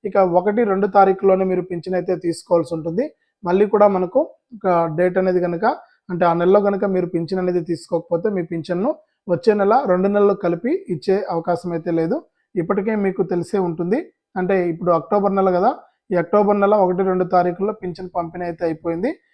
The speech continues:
ఒక నెల, అంటే మీరు ఒకవేళ కనుక ఈ అక్టోబర్ నెలలో పింఛన్ తీసుకోకుంటే వచ్చే నెలలో కేవలం మీకు నవంబర్ పింఛన్ మాత్రమే ఇస్తారు, అక్టోబర్ పింఛన్ అయితే రాదనమాట. అక్టోబర్ పింఛన్ అనేది తిరిగి మళ్ళీ కూడా ప్రభుత్వానికి అయితే వెళ్ళిపోతుంది. ఇక నవంబర్లో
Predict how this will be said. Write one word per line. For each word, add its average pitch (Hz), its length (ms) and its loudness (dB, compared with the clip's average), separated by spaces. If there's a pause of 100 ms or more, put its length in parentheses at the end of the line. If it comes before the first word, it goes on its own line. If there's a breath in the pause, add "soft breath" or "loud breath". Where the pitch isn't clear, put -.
(160)
ఒక 185 120 0 (100)
నెల, 208 120 6 (380)
అంటే 185 160 2 (100)
మీరు 190 180 4
ఒకవేళ 190 340 6
కనుక 202 180 -2 (140)
ఈ 185 40 0 (100)
అక్టోబర్ 196 360 0
నెలలో 190 260 2
పింఛన్ 180 360 -8
తీసుకోకుంటే 170 540 -6 (420)
వచ్చే 196 320 2
నెలలో 208 200 4 (100)
కేవలం 196 320 2
మీకు 185 220 -4
నవంబర్ 190 400 2
పింఛన్ 180 360 -4
మాత్రమే 170 400 -6
ఇస్తారు, 190 320 -4 (420)
అక్టోబర్ 190 480 0
పింఛన్ 175 300 -4
అయితే 165 140 -6 (100)
రాదనమాట. 165 460 0 (520 soft breath)
అక్టోబర్ 196 400 2
పింఛన్ 185 260 -2
అనేది 180 240 -2
తిరిగి 185 260 2
మళ్ళీ 175 220 -2
కూడా 180 120 0 (100)
ప్రభుత్వానికి 170 540 -4
అయితే 165 220 -8
వెళ్ళిపోతుంది. 165 560 -4 (400)
ఇక 190 140 -2 (120)
నవంబర్లో 208 440 4